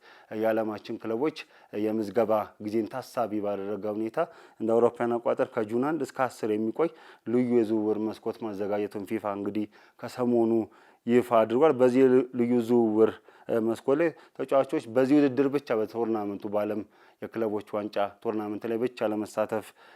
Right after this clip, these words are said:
እ፣ ብቻ ውል መፈራረም ይችላሉ። ለምሳሌ እንደ ሉካ ሞድሪች፣ ሉካ ሞድሪች፣ እ፣ ሪያል ማድሪድን መልቀቁ ቢታወቅም በዚህ ውድድር ላይ ከተጫወተ በኋላ እንግዲህ ወደ ኤሲ ሚላን የሚያመራ ይሆናል ማለት ነው። ቶማስ ሙለርም እንግዲህ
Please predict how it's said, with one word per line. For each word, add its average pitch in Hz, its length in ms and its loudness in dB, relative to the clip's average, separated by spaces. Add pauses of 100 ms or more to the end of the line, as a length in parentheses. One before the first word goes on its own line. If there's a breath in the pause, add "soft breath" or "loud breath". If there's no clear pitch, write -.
(140 loud breath)
እ፣ 113 80 -6 (120)
ብቻ 107 300 -4
ውል 113 200 2
መፈራረም 110 600 2 (380 loud breath)
ይችላሉ። 117 560 2
ለምሳሌ 110 500 -6
እንደ 104 180 -6
ሉካ 98 280 -10
ሞድሪች፣ 107 300 -8
ሉካ - 220 -12
ሞድሪች፣ 101 300 -8 (440 soft breath)
እ፣ 101 80 -6 (140)
ሪያል 107 220 -2
ማድሪድን 107 500 -4 (520 soft breath)
መልቀቁ 107 480 -4
ቢታወቅም 107 520 -4
በዚህ 110 220 0
ውድድር 107 260 -2
ላይ 104 180 -4
ከተጫወተ 101 640 -8 (600 soft breath)
በኋላ 104 320 -4
እንግዲህ 117 240 -2
ወደ 107 140 -2
ኤሲ 104 280 -4
ሚላን 107 280 -2 (400 loud breath)
የሚያመራ 127 520 4 (280)
ይሆናል 113 480 4 (280)
ማለት 113 260 -2
ነው። 160 80 -6
ቶማስ 110 320 -4
ሙለርም 104 320 -4
እንግዲህ 101 280 -4